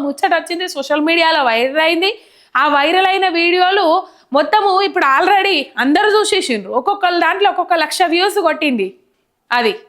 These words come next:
ఆ వీడియో అందరు జనాలకి వెళ్ళిపోయింది.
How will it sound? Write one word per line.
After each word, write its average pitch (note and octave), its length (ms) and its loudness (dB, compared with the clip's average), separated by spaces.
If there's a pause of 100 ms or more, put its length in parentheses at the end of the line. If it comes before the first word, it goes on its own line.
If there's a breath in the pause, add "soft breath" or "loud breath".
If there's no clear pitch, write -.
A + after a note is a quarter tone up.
(460)
ఆ C4 40 2 (120)
వీడియో D4+ 280 2 (1800)
అందరు D#4+ 280 2 (100)
జనాలకి G4 580 0
వెళ్ళిపోయింది. F#4+ 580 2